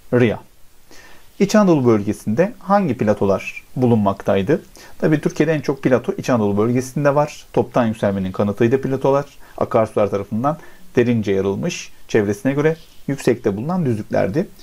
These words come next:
Haymana, Ankara çevresi, Cihanbeyli, Konya. Bunun yanında Obruk, Aksaray, Konya gibi iller, Bozok, Yozgat civarı, yine Uzunyayla Sivas çevresinde bulunan,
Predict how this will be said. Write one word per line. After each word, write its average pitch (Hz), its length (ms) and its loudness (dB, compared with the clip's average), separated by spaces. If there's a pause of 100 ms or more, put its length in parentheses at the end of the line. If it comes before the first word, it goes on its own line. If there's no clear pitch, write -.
(140)
Haymana, 127 540 0 (100)
Ankara 120 380 2
çevresi, 95 480 -4 (380)
Cihanbeyli, 151 520 2
Konya. 104 400 0 (500)
Bunun 175 100 2
yanında 170 220 2
Obruk, 165 600 2 (200)
Aksaray, 147 580 -2 (100)
Konya 135 260 2
gibi 107 200 0
iller, 107 500 0 (360)
Bozok, 156 500 2
Yozgat 123 540 2 (120)
civarı, 104 500 2 (360)
yine 175 120 2
Uzunyayla 160 580 2
Sivas - 540 0
çevresinde 143 580 2
bulunan, 131 360 0